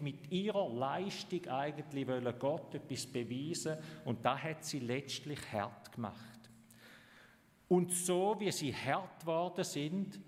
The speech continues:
so wird die Zeit kommen, wo Gott sie auch wieder einmal weich machen wird, wo Gott das Herz wieder weich machen wird.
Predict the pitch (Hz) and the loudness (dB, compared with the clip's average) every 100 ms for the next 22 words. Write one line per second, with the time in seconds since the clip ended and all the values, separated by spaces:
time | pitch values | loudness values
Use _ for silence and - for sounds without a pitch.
0 | - 127 - 156 185 180 170 - - - | -6 -2 2 4 4 2 0 -2 -8 -4
1 | - 170 190 190 - - 135 160 180 143 | 0 0 0 -4 -4 0 2 2 0 -2
2 | 123 131 147 - - 156 147 120 127 135 | -2 0 0 -2 -4 -2 0 0 0 -2
3 | 135 127 131 131 117 95 98 104 110 104 | -2 -4 -2 -2 -2 -2 -2 -2 -4 -6
4 | 107 101 - - 104 98 95 - - 98 | -6 -6 -8 -8 -8 -6 -8 -10 -8 -4
5 | 107 127 170 - 131 - 127 147 - - | -2 0 -2 -2 -4 -2 -2 -2 -4 -8
6 | 147 156 135 104 113 139 143 131 131 - | -8 -6 -4 -2 -4 -4 -8 -8 -8 -8
7 | - 120 113 | -8 -6 -6